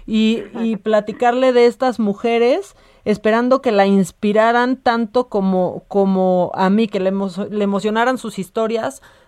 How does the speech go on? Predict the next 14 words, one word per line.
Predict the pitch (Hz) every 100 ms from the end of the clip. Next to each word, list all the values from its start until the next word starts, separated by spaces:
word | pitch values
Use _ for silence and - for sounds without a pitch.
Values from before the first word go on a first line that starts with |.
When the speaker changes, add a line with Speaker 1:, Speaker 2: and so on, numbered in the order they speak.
| _ -
Speaker 1:
tanto | 220 214 233
como, | 233 190 180 175 - 190
como | - 202 196
a | 196
mí. | 214 226
¿Cómo, | - 294 349 220 214
cómo | 302 359
nace | 339 311 311
esta | - 220
idea | 202 220 214 170 175
de | 180 175 175
Mexicanas | 185 185 220 214 208
Chidas | - 202 202 -
para, | 175 160